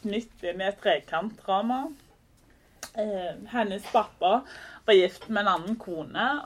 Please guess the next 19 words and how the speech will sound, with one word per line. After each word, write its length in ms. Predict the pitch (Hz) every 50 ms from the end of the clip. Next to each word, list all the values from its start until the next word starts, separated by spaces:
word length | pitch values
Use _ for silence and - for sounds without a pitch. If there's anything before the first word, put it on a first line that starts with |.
| - -
og 80 | 190
moren 380 | 208 190 175 170 170 220 233 254
hans 180 | 277 302 - 277
hadde 220 | 226 185 185 -
fremdeles 480 | - 226 214 196 180 160 165 202 - -
et 160 | - 190 -
nært 320 | 190 165 143 160 - - -
forhold 480 | - 180 147 123 131 143 165 180 180 - _
til 160 | - 202 185 180 -
sin 160 | 190 160 135
ekskjæreste. 800 | 139 156 - - - - - 196 160 143 156 175 - - - - - _ _ _ _ - _ _ _ _ _ _ _ _ - - _ _ - - - - - - -
Og 80 | 208 214
må 140 | 202 196 196
jeg 160 | 202 214 220 - -
få 140 | 254 247 247
lese 560 | 240 220 190 156 127 123 - - - 180 208 240 233
historien 560 | 262 240 - - 196 185 180 226 240 254 254
deres, 400 | 226 151 123 139 151 175 175 - - - - - - _ - - - - -
helt 320 | - 220 226 254 - -